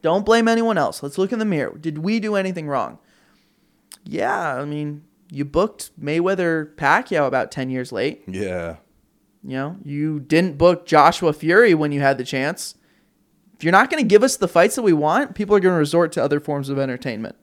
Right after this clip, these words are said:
Speaker 1: So, at some point, boxing has to say, "Yeah, we kinda fucked up a little bit."
Speaker 2: That's a cool, I think that's the coolest thing the U F C has going for them.
Speaker 1: Oh, the best
Speaker 2: If
Speaker 1: fight the best.
Speaker 2: Yeah.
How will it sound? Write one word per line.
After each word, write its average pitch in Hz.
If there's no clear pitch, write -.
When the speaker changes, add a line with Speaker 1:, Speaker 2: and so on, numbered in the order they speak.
Speaker 1:
So, 120
at 175
some 202
point, 180
boxing 151
has 143
to 127
say, 127
"Yeah, 139
we 135
kinda 123
fucked -
up 78
a 98
little 78
bit." -
Speaker 2:
That's 127
a 147
cool, 113
I 127
think 131
that's 120
the 123
coolest 107
thing 104
the 98
U 95
F 92
C 98
has 90
going 92
for -
them. 85
Speaker 1:
Oh, -
the 139
best 120
Speaker 2:
If -
Speaker 1:
fight 120
the 95
best. -
Speaker 2:
Yeah. 80